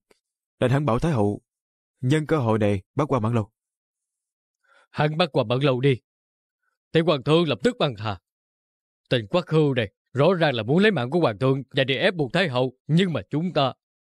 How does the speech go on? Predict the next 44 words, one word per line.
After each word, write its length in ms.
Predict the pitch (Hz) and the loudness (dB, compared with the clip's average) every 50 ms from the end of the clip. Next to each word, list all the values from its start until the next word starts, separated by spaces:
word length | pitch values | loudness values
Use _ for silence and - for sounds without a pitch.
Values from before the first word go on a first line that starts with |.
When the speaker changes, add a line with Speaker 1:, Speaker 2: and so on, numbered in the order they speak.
| _ _ - | _ _ -6
Speaker 2:
lại 160 | - 135 139 110 | -4 -2 -2 0
không 160 | 190 175 156 | -2 -2 0
có 100 | 131 185 | 0 -2
chứng 200 | 156 - 214 202 | 0 0 -2 -2
cứ 280 | - - 220 233 254 208 _ _ _ _ _ _ - | 0 2 2 2 2 0 _ _ _ _ _ _ 0
chứng 160 | 262 285 233 202 | 2 2 2 2
minh 120 | 208 180 | 0 0
thân 160 | 135 160 139 107 | 2 0 -2 0
phận 140 | 131 127 - | 0 0 2
thật 160 | - 143 - | 0 -2 -2
sự 280 | - - 147 139 143 151 | -2 0 2 4 4 4
của 140 | 143 160 151 | 2 2 2
hắn 240 | 139 139 165 202 214 | 2 2 2 2 2
với 100 | 190 214 | 2 0
mẫu 220 | 180 135 131 151 | 0 0 -2 0
hậu. 220 | 127 107 120 131 - _ _ _ _ _ _ _ _ _ _ _ _ _ _ _ _ _ _ _ _ _ _ _ _ _ _ _ _ _ _ _ _ _ _ _ - | 0 0 -2 -2 -4 _ _ _ _ _ _ _ _ _ _ _ _ _ _ _ _ _ _ _ _ _ _ _ _ _ _ _ _ _ _ _ _ _ _ _ -4
Speaker 1:
Ta 120 | - 143 123 | -2 0 0
đã 120 | 120 120 | 0 0
nghe 200 | 123 120 123 120 | 0 2 0 0
thấy 320 | - 127 117 120 139 156 - _ _ _ _ _ _ _ _ _ _ _ _ _ _ _ _ _ _ _ _ _ _ _ _ _ _ _ _ _ _ _ _ _ _ _ - | 2 2 0 2 0 -2 -6 _ _ _ _ _ _ _ _ _ _ _ _ _ _ _ _ _ _ _ _ _ _ _ _ _ _ _ _ _ _ _ _ _ _ _ 0
Quắc 140 | - 165 - - | 0 0 0 2
Thiên 160 | - 143 123 | 0 0 2
Thanh 220 | - 127 120 120 | 2 0 0 0
và 100 | 107 110 | 0 0
Quắc 160 | 104 110 104 - | 0 0 0 0
Hưu 340 | 131 131 123 117 110 107 - | 0 2 2 2 0 -4 -4
là 120 | - 101 | -4 -2
lâu 200 | 95 110 120 117 - | 0 0 0 -2 -2
chủ, 280 | - 101 101 107 139 - _ _ _ _ _ _ _ _ - | -4 -4 -4 -4 -8 -12 _ _ _ _ _ _ _ _ -4
điều 160 | - 131 135 | -2 -2 0
tồi 180 | - 139 127 127 | 2 0 0 0
tệ 160 | - 117 123 | 0 0 0
hơn, 220 | 127 131 135 117 - _ _ _ _ - | 2 0 -2 -2 -6 _ _ _ _ -4
có 100 | - 170 | -4 -2
thể 140 | - 120 113 | 0 0 0
hắn 180 | 117 131 170 180 | 0 -2 -2 -2
còn 120 | - 104 | -2 -2
có 80 | 110 127 | -2 0
thân 140 | - 127 | -2 -2
phận 180 | - - 98 92 | -2 -2 -6 -4
khác. 240 | - - 139 175 - _ _ _ _ - | -4 -4 -4 -4 -6 _ _ _ _ -6
Speaker 2:
Ngài 120 | - 123 117 | -2 -2 0
nói 180 | 95 127 151 160 | 2 2 0 0
sao? 260 | - 165 143 135 - | 0 -2 -2 -2 -4